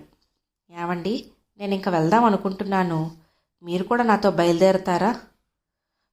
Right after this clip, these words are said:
పావని చప్పున సమాధానం చెప్పలేకపోయింది. ఆలోచించసాగింది.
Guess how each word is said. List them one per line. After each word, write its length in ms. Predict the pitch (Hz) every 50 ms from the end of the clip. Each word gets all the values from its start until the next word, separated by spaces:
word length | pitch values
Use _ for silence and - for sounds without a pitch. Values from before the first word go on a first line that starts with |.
| _ _ _ -
పావని 480 | 190 190 220 233 294 262 226 190 196
చప్పున 460 | 202 202 - 202 185 185 - - 240 254
సమాధానం 640 | - 214 180 170 180 185 185 220 214 208 220 214 220 190
చెప్పలేకపోయింది. 880 | 165 170 185 175 180 175 180 165 - 160 156 147 143 143 139 139 - - _ _ _ _ _ _ _ _ _ _ _ _
ఆలోచించసాగింది. 1040 | 170 180 190 208 233 233 240 233 208 202 185 - - 175 165 151 147 151 147 147 -